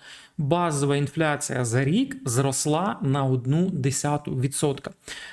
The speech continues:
Е, в чому тут основна загроза? Загроза в тому, що при таких даних Ф Р С дуже-дуже сильно задумається, чи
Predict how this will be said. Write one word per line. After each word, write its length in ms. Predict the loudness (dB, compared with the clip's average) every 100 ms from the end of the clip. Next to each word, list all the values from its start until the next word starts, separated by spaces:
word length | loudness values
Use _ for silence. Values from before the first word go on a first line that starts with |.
| -10 -2
Е, 240 | 0 2
в 80 | 0
чому 360 | 0 0 2 2
тут 240 | 0 0
основна 460 | 0 2 2 2 2
загроза? 580 | 2 2 2 0 -2 -6
Загроза 560 | -4 0 2 0 0 -2
в 80 | 0
тому, 520 | 0 2 2 0 -2
що 420 | -4 0 2 0
при 280 | 0 -2 -2
таких 460 | -2 0 0 0
даних 600 | 0 0 2 2 0 0 -6
Ф 160 | -2
Р 200 | 0 2
С 240 | 0 0 -4
дуже-дуже 1080 | -4 0 2 2 2 2 0 0 2 2 0
сильно 500 | 0 2 2 2 2
задумається, 840 | 2 2 2 2 2 0 0 -4 -8 -14 -20 -20 _
чи 380 | 0 2 2